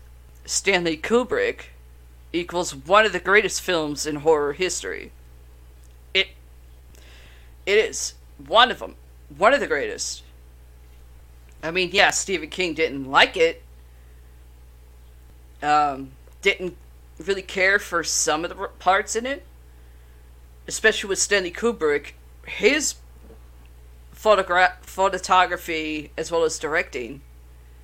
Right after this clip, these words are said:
is a bit, I wouldn't say over, outstretched, but a little bit more extreme in bringing out the elements for people to actually watch.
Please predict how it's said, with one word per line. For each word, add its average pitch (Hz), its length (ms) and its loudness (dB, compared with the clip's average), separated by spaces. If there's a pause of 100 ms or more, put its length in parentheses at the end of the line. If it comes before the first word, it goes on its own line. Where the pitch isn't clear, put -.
(600)
is 254 360 0
a 302 60 -6
bit, 226 480 4 (3750)
I 190 100 8
wouldn't 269 280 0
say 214 240 2
over, 170 320 0 (360)
outstretched, - 960 -2 (360)
but 175 140 4
a 160 140 -2
little 208 160 -2
bit 190 320 -2
more 170 280 -2
extreme 151 800 -10 (1500)
in 185 200 0
bringing 196 360 0
out 180 200 6
the 143 160 -10
elements 180 640 -4 (920)
for - 160 -4
people 190 360 -6
to 160 160 -4
actually 147 340 -2
watch. - 540 2